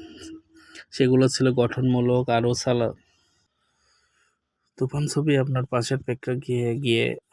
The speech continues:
পর-, সপরিবারে দেখে আসুন, কারণ তুফান না দেখলে অনেক কিছু মিস করবেন। তুফান মানেই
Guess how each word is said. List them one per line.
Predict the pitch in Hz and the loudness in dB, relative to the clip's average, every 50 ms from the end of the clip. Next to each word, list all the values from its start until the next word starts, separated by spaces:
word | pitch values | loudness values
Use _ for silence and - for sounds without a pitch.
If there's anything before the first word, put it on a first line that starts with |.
| - - - _ _ - - | -20 -20 -20 _ _ -8 -4
পর-, | 120 117 - | -4 -2 -2
সপরিবারে | - - - 120 117 113 120 113 113 110 113 113 110 117 | -2 -2 0 0 0 2 0 0 2 2 0 0 -2 -2
দেখে | 110 - 110 110 - - | -2 -2 -2 -4 -2 -4
আসুন, | 117 113 113 113 - 120 151 143 | -4 -4 -4 -2 -4 -4 -4 -4
কারণ | 135 - 113 110 110 107 110 110 | -8 -8 -8 -6 -6 -6 -6 -8
তুফান | 117 - - 107 - - 113 113 | -10 -8 -10 -10 -8 -8 -6 -6
না | 113 110 107 | -4 -4 -4
দেখলে | 107 107 104 - - 101 101 92 92 87 - _ _ _ _ _ _ _ _ _ _ _ _ _ _ _ _ _ _ _ | -4 -6 -6 -8 -10 -14 -14 -12 -12 -14 -16 _ _ _ _ _ _ _ _ _ _ _ _ _ _ _ _ _ _ _
অনেক | 135 120 117 - _ | -4 -4 -4 -6 _
কিছু | 127 117 - - 120 | -8 -8 -6 -4 -2
মিস | 120 113 117 113 - | -2 -2 -2 -2 -4
করবেন। | - - - 117 127 127 127 127 135 | -6 -6 -8 -8 -4 -4 -4 -4 -4
তুফান | 131 - 120 117 - 127 120 117 | -4 -6 -10 -6 -4 -4 -2 -2
মানেই | 113 113 110 113 117 123 120 | -2 -2 -2 -2 -2 -2 -4